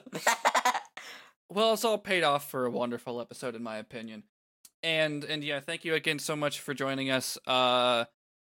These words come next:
Speaker 2: where could people find you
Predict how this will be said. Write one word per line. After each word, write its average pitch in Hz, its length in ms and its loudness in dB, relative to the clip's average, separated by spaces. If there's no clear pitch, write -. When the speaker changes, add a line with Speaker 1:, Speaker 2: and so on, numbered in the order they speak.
Speaker 2:
where 185 420 4
could 190 600 2
people 165 280 -6
find 180 420 0
you 117 380 -6